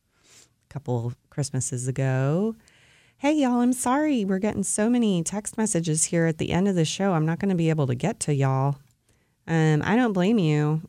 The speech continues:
It was hard getting up this morning. Um, this text message I'm gonna get to because it's full of compliments. Uh, it says,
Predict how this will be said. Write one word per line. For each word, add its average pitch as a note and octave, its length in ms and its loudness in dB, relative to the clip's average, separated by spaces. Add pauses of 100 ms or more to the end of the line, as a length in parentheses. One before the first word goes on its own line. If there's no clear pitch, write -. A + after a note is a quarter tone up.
It F#3 80 -4
was G3+ 140 0
hard F3 260 0
getting D#3 220 -2
up E3+ 160 -4
this - 260 -8
morning. C3+ 540 0 (960)
Um, E3+ 800 2 (680)
this F#3+ 600 -2 (120)
text - 360 -4
message E3+ 480 0 (220)
I'm E3 360 0
gonna D#3+ 180 0
get D#3+ 240 -2
to E3+ 920 0
because E3 720 -2
it's - 200 -8
full E3 200 -4
of C#3+ 100 -6
compliments. D#3+ 920 -2 (100)
Uh, C#3+ 500 -2 (1700)
it E3 180 0
says, E3 600 2